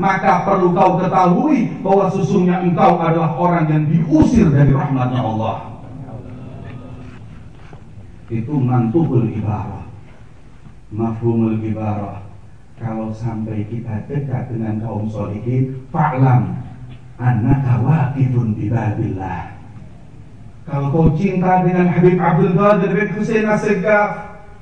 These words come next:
kau masih cinta dengan Habib Ja'far bin Sheikhon, kau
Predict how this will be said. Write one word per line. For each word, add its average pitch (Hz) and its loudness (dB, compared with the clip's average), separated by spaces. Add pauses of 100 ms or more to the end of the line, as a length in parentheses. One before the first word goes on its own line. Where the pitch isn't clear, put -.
(160)
kau 214 2
masih 220 2
cinta 226 2
dengan 220 2
Habib 220 4
Ja'far 226 4
bin 220 2
Sheikhon, 226 4 (400)
kau 233 2